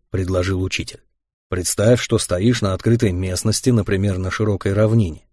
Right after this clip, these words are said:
Ты держишь его на длинной верёвке, но не натягиваешь её, чтобы оставить ему полную свободу движений. Он не должен ощущать себя на привязи". Я представил себе, как жеребец свободно бежит по равнине,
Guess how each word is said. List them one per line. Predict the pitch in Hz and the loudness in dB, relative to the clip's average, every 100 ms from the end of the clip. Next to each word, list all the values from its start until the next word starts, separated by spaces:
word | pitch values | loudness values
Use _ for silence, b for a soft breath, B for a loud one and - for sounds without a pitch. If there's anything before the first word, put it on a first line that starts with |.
| _ _ | _ _
Ты | 113 | 0
держишь | 101 131 160 165 - | 6 6 6 2 2
его | 127 151 | 4 6
на | 139 | 4
длинной | 123 143 135 123 | 6 6 6 6
верёвке, | 107 104 170 165 - | 6 6 4 4 -2
но | 80 92 | -6 -2
не | 101 | -2
натягиваешь | 98 95 131 160 135 107 - | -2 2 4 6 4 4 0
её, | 78 71 - _ _ | -8 -10 -18 _ _
чтобы | - - 101 95 | -6 -2 0 0
оставить | 87 - 92 113 120 | -2 -4 0 2 2
ему | 104 92 | 0 -2
полную | 87 92 92 92 | -2 -4 -2 -4
свободу | 87 - 85 87 92 | -6 -6 -6 -4 -4
движений. | 90 101 113 156 104 - _ _ _ _ _ | 0 0 2 0 -2 -8 _ _ _ _ _
Он | - 135 | 4 6
не | 143 | 6
должен | 147 175 196 104 101 | 6 8 6 6 4
ощущать | 95 - 120 - 175 117 | 2 2 0 4 2 2
себя | 117 117 110 | 2 4 4
на | 110 | 2
привязи". | 123 143 92 80 - _ _ _ _ _ - | 2 0 -2 -6 -16 _ _ _ _ _ 2
Я | 117 180 | 4 4
представил | 127 - 107 123 98 | 2 2 2 2 0
себе, | 92 95 | -2 -2
как | 107 95 | -2 -4
жеребец | 90 90 90 147 | -4 -2 0 0
свободно | - - 87 139 117 | 0 -2 2 2 2
бежит | 87 85 131 | -2 0 -2
по | - | 0
равнине, | 85 80 85 87 82 | -4 -4 -8 -8 -10